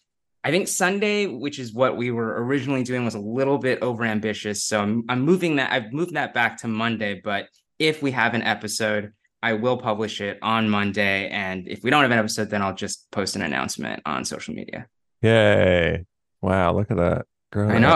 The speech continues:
Speaker 2: up.
Speaker 1: We're like a real podcast and everything. Um,
Speaker 2: Yeah.
Speaker 1: all that said, you know, follow us, whatever makes sense for you. Oh, I just, I also added us to Amazon Music. I don't <laughs> know how many people are listening to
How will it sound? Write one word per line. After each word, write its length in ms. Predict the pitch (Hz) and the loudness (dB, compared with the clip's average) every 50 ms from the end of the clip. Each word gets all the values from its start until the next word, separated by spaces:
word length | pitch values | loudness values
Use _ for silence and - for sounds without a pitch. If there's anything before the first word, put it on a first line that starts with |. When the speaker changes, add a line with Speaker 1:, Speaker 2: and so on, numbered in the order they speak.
| 127 92 | 6 4
Speaker 2:
up. 40 | 92 | 4
Speaker 1:
We're 80 | 107 113 | 2 4
like 300 | 117 117 123 117 117 - - - - _ _ _ _ - | 4 4 2 0 -2 -6 -16 -18 -20 _ _ _ _ -6
a 80 | 113 | -4
real 600 | 117 117 120 127 131 131 131 131 131 123 110 - - _ _ | -2 0 2 2 6 6 8 8 6 4 2 -2 -12 _ _
podcast 640 | - - 127 139 143 - - 113 90 95 92 - - | -6 -2 -2 -2 -2 -2 -4 -4 -2 -2 -4 -6 -6
and 140 | 95 101 - | -6 -4 0
everything. 640 | 101 123 120 120 104 - - 95 92 92 95 - - _ _ _ _ _ _ _ - | 0 2 2 2 2 0 0 -4 -4 -4 -6 -10 -14 _ _ _ _ _ _ _ -8
Um, 320 | - 101 98 98 95 92 | -4 -2 0 0 0 0
Speaker 2:
Yeah. 180 | - - - - - | -2 -2 -4 0 4
Speaker 1:
all 120 | - 208 214 | 6 6 6
that 160 | 220 196 - | 6 6 6
said, 220 | 185 165 147 143 | 4 4 4 4
you 60 | 175 | 2
know, 240 | 185 156 143 143 147 - _ _ _ _ _ _ _ | 4 4 4 2 0 -4 _ _ _ _ _ _ _
follow 240 | - 170 170 185 185 | 4 6 8 8 8
us, 160 | 180 180 - | 6 4 4
whatever 320 | 185 175 170 175 175 180 170 | 2 2 4 4 4 2 2
makes 300 | - 151 160 156 - - | 2 0 -4 -4 -4 -6
sense 200 | 170 160 156 - | -6 -6 -6 -6
for 140 | - - | -6 -4
you. 160 | 135 139 147 - | -2 0 2 6
Oh, 160 | - 190 165 | 8 8 8
I 80 | 135 127 | 8 6
just, 240 | 127 139 - - - - | 4 0 -4 -6 -2 2
I 80 | 131 | 4
also 240 | 135 143 147 156 139 | 4 4 4 4 2
added 320 | - 101 113 117 117 113 110 | 2 4 4 4 2 2 0
us 200 | 110 104 - - | -2 -2 -4 -6
to 300 | - 107 92 - - 113 | -8 -8 -8 -6 -4 -4
Amazon 420 | 110 110 110 98 107 104 101 101 | -2 -2 -2 -2 -2 -2 -2 -2
Music. 300 | 104 104 95 107 104 - - | -4 -6 -6 -6 -6 -4 -2
I 80 | 113 | 0
don't 120 | 110 127 147 | 2 2 2
<laughs> 20 | |
know 120 | 165 135 120 - | 2 2 2 4
how 80 | 190 | 6
many 160 | 180 185 185 180 | 6 6 6 4
people 340 | 180 151 151 147 139 135 | 2 -2 -2 0 2 2
are 80 | 131 120 | 4 4
listening 460 | 117 123 127 123 - 131 123 117 117 113 | 2 0 -2 -2 -2 -2 -2 -2 -2 -2
to 200 | 123 127 110 110 | -4 -4 -4 -6